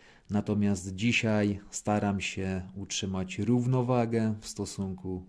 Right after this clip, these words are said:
pięćdziesiąt na pięćdziesiąt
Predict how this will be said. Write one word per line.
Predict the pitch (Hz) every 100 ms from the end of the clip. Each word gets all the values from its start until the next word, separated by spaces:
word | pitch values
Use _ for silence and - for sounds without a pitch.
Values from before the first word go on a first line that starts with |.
| -
pięćdziesiąt | - 98 95 92 - 92 90 - - - - - - -
na | 95 92 90 87 -
pięćdziesiąt | - 120 123 135 131 110 110 -